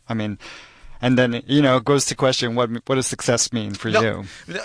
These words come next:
Speaker 2: e-, exactly. But, but I also think that if our gente aren't aware of those different opportunities, and they can't start either appreciating them or pursuing them,
Speaker 1: That's a
Speaker 2: though.
Speaker 1: good
Speaker 2: So,
Speaker 1: point.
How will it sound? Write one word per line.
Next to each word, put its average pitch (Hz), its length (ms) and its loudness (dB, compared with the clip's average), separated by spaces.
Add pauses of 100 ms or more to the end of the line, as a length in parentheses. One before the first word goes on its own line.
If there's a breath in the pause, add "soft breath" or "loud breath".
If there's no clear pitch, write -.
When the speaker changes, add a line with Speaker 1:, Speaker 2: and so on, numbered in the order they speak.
(120)
Speaker 2:
e-, 214 160 4
exactly. 196 460 2
But, 147 220 -2
but 160 120 4
I 170 60 6
also 175 220 2
think 165 240 -4
that 139 240 2 (360 soft breath)
if 151 200 -2
our 139 220 4
gente 165 720 0 (460)
aren't 139 160 4
aware 143 460 4
of 135 80 0
those 123 260 -2
different 135 420 -4
opportunities, 208 560 -2
and 135 120 -2
they 160 80 2
can't 151 240 -4
start 143 180 2
either 135 160 2
appreciating 143 560 -2
them 110 60 -6
or - 20 -6
pursuing - 360 -6
them, 104 120 -6
Speaker 1:
That's - 140 -2
a - 20 -6
Speaker 2:
though. 113 60 -4
Speaker 1:
good 110 120 -2
Speaker 2:
So, - 140 0
Speaker 1:
point. 101 200 -4